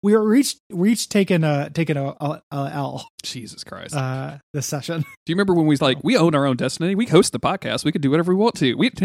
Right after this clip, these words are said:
Speaker 2: we don't have to con-,
Speaker 1: Yep.
Speaker 2: we don't have to watch X-Men Evolution. We're straight to
Speaker 1: Yep.
Speaker 2: X-Men <laughs> Universe number two."
Speaker 1: Yeah. At, at the very least, this is shorter than many seasons of X-Men Evolution.
Speaker 2: True. True.
Speaker 1: Yeah.
Speaker 2: Um,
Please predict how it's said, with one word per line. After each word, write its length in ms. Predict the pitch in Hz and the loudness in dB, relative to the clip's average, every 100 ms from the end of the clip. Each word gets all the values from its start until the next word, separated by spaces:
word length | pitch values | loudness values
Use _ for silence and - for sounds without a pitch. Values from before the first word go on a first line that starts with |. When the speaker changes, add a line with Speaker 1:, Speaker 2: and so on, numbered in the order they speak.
| 175 | 0
Speaker 2:
we 80 | |
don't 140 | 269 202 | 0 2
have 180 | - - | 2 2
to 80 | |
con-, 160 | - 160 | 2 2
Speaker 1:
Yep. 120 | 151 | 2
Speaker 2:
we 40 | 196 | 2
don't 100 | 269 | 4
have 40 | |
to 80 | 190 | 4
watch 200 | 131 123 | 4 4
X-Men 260 | 127 - 127 | 2 0 0
Evolution. 560 | 117 120 127 - 185 180 | 0 0 -2 -2 -2 -2
We're 100 | - | -6
straight 440 | - - 185 196 | -6 0 0 2
to 140 | 180 - | -2 0
Speaker 1:
Yep. 160 | 147 160 | -2 0
Speaker 2:
X-Men 640 | 139 135 170 - 156 139 | 0 0 -2 -2 -4 -8
<laughs> 20 | |
Universe 560 | 131 127 135 123 123 131 | -4 2 2 4 0 -2
number 240 | 123 120 | -6 -6
two." 440 | 131 - 131 143 165 - - | -8 -6 -6 -2 -2 -2 -6
Speaker 1:
Yeah. 300 | 143 135 135 - 226 226 208 | -6 -4 -8 -12 -18 -16 -4
At, 140 | 226 | -4
at 160 | 247 214 | -2 -2
the 80 | 220 | 0
very 240 | 285 285 | 0 0
least, 260 | 220 196 175 | 0 -2 -2
this 160 | 170 | -2
is 100 | 185 | -2
shorter 440 | - - 151 156 151 | -4 -2 0 2 2
than 500 | 143 139 135 131 135 _ - | 0 -2 -2 -6 -8 _ -4
many 340 | 139 151 147 | 0 4 2
seasons 400 | 139 151 131 131 | 2 -2 -2 -4
of 80 | 123 | -6
X-Men 300 | 135 139 131 | -10 -10 -10
Evolution. 600 | 127 120 123 123 - 147 - | -10 -12 -12 -12 -10 -10 -10
Speaker 2:
True. 240 | - - - _ _ - | -12 -12 -14 _ _ -18
True. 220 | - 65 _ _ _ _ _ - | -16 -16 _ _ _ _ _ -10
Speaker 1:
Yeah. 340 | 135 131 123 | -6 -4 -4
Speaker 2:
Um, 200 | 117 117 | -6 -12